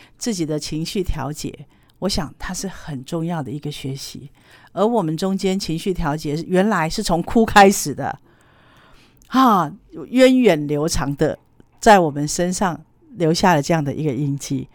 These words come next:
我们要怎么样调整呢？要把它变成功课，跟昨天一样，沟通是一个功课，这个情绪的管理也是一个功课。不要光忍耐，要学会沟通，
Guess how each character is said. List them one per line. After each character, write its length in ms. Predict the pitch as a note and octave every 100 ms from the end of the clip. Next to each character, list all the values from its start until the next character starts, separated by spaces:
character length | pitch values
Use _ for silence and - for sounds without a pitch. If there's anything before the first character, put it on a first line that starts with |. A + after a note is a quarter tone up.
| _ - - -
我 80 | C#3+
们 100 | F#3+
要 100 | G3+
怎 160 | D#3+
么 100 | C#3+
样 200 | F#3 F3+
调 200 | - D#3+
整 200 | G3 F#3 E3+
呢？ 280 | E3+ E3+ F3 - - _
要 180 | A3 F#3
把 320 | - D#3 C3
它 380 | D3 - G#3+ G#3
变 340 | G3+ - A3 F3
成 260 | - D#3+
功 240 | D#3 F3+ F3+
课， 280 | - E3+ - -
跟 160 | F3+
昨 120 | E3+
天 220 | D3 D#3+ D#3
一 120 | D3
样， 260 | D#3 C#3+ - _ _ _
沟 120 | A3+
通 220 | A3+ B3 A#3
是 160 | -
一 60 | F3+
个 120 | E3
功 240 | C#3+ C#3+
课， 280 | D3 D#3 - - - - _
这 180 | - C#4+
个 140 | G3+
情 300 | D3 - D#3 E3+
绪 180 | -
的 140 | F3+ D3
管 240 | C#3+ C#3
理 120 | D3 -
也 160 | D#3+ D3
是 180 | -
一 60 | A#3
个 140 | F3+
功 240 | D3+ D3+ D#3
课。 280 | - C#3+ - - _ -
不 60 |
要 160 | F#3+ G3
光 220 | F3+ E3+
忍 200 | D3 B2
耐， 260 | D#3+ C#3+ B2 _ _ -
要 160 | E3
学 180 | D3 B2+
会 180 | C#3 D#3
沟 260 | - C#3 C3+
通， 340 | - B2+ C#3+